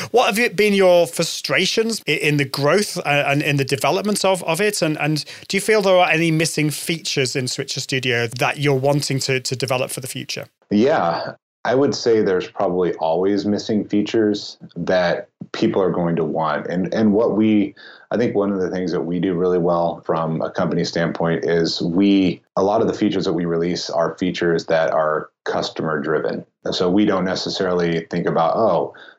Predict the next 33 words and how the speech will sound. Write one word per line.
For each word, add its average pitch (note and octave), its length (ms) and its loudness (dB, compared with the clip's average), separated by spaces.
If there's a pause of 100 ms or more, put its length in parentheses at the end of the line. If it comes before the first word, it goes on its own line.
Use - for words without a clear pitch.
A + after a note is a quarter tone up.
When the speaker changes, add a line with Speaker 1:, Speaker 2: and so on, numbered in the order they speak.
(140)
Speaker 2:
we A2+ 120 4
want G#2 200 2
to E2 60 -4
put G2 180 -2
in F2 120 -2
this F2 160 -4
scoreboard F2+ 680 0
feature D#2+ 540 -6
into F2 240 -4
Switcher E2+ 360 -4
because - 340 -2
we F#2 160 0
think F2+ 260 -2
it E2 100 0
would E2 160 0
be D#2+ 140 -2
good." D2 400 0 (400)
This G#2+ 200 2
is G2+ 120 2
something F#2 380 0
where E2+ 420 0
we F#2 180 0
have E2 500 -2 (120)
a F2 100 2
large F2 400 0
group F2+ 200 0
of F2 120 0
people - 380 -2
asking D#2+ 580 -4
for D#2 640 -2
a E2 140 0
scoreboard E2 560 0
overlay, C#2+ 520 -2